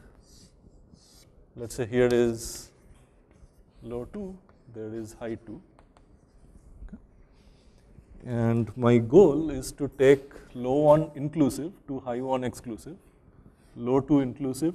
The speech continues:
to low, uh, high two exclusive, and take these two things, two ranges, and merge them. Okay. And write the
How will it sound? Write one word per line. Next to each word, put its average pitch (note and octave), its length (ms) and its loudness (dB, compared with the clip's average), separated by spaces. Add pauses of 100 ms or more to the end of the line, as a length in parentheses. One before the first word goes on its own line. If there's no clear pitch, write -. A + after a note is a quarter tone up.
(140)
to C3+ 80 -10
low, B2 400 -2
uh, A#2 140 2
high B2 180 0
two B2 220 -4
exclusive, A#2 480 -8 (840)
and B2 200 -10
take C3+ 220 2
these D3 200 4
two F#3+ 180 -4
things, - 540 -14 (3500)
two C#3 100 -8
ranges, B2 500 -6 (320)
and B2+ 140 -6
merge B2+ 280 8
them. C#3 220 -8 (2250)
Okay. - 200 -20 (680)
And D3+ 220 6
write E3+ 520 8 (400)
the E3+ 200 10